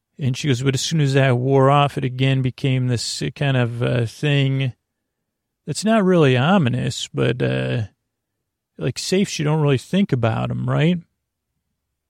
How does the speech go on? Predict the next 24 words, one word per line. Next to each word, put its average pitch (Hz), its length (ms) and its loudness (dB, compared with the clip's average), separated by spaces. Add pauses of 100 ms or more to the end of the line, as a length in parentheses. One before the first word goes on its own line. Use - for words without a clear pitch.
(560)
And 123 320 0
they 120 120 0
said, 127 280 -4
"Okay." 127 840 -2 (800)
And 131 240 -4
she, 151 220 -10
they 127 160 -2
said, 131 200 -6
"So 147 180 -2
was 127 220 0
this 151 140 0
some 147 200 -4
sort 139 300 0
of 120 200 -8
marketing 127 920 -2
stunt?" 123 640 -4
And 127 220 -2
she - 80 -10
goes, 147 220 -2
"Well, 175 360 0
this, 151 420 -2
uh, 135 200 -2
this, 131 400 -4
uh, 131 460 0